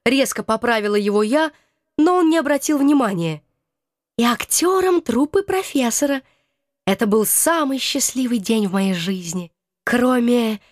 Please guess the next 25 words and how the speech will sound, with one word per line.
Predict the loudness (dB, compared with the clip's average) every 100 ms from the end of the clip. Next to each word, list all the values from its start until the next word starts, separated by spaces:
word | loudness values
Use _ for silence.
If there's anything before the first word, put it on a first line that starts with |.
| _ _ _ -2
наверное, | 0 2 2 2 0
дня, | 0 0 0
когда | -4 -4 -2
я | -2
заключил | -4 -4 -4 -2 -4
контракт | -2 -4 -2 -4 -4
сразу | -4 -2 0 0 -2 -6 _ _ -2
на | -2 -2
целую | -2 0 0 0 0 0 0
олимпийскую | 0 -2 -2 -4 -4 -2 -2
сборную | -2 -2 -2 -2 -4
С | -2
Ш | -2 0
А | -2 -2 -6 _ _ _
перед | -2 -2 -2
Пекинской | -6 -2 -2 -2 -4 -2
Олимпиадой. | -2 -2 -4 -2 -4 -6 -8 _ _ _ _ _ _ -2
Но |
не | 0 2
горюй, | 2 2 2 0 -4 -10 _ _ _ _ _ -4
я | -2 -2 -2
буду | -2 -2
вам | -2 -2 -2
приятным | -2 0 -2 -4 -2 0
хозя-, | 0 -2 -2 0 0 -2